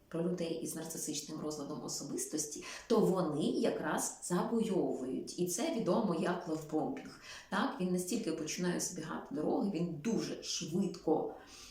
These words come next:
анкетує вас, всі ваші «хочу», всі ваші бажання, всі ваші «не хочу», всі ваші слабкі місця, і починає дуже швидко бомбардувати їх закриванням.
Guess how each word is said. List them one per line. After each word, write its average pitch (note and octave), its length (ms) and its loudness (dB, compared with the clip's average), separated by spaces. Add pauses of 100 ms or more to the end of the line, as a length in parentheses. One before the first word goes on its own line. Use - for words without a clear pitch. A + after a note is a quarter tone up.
(360)
анкетує G3 800 6
вас, D#3+ 640 0 (220)
всі - 220 0
ваші F#3 280 2
«хочу», E3 480 0 (180)
всі - 220 -2
ваші E3+ 260 2
бажання, D3+ 640 -2
всі F#3+ 240 0
ваші E3+ 360 2
«не F3+ 180 10
хочу», E3+ 880 2 (600)
всі - 540 0
ваші F3 420 0
слабкі E3+ 480 -2
місця, - 680 0 (540)
і F3+ 100 0
починає G3+ 720 -2
дуже E3 320 -2
швидко D#3 760 -2
бомбардувати D#3 920 0 (560)
їх G3 260 2
закриванням. E3+ 640 -6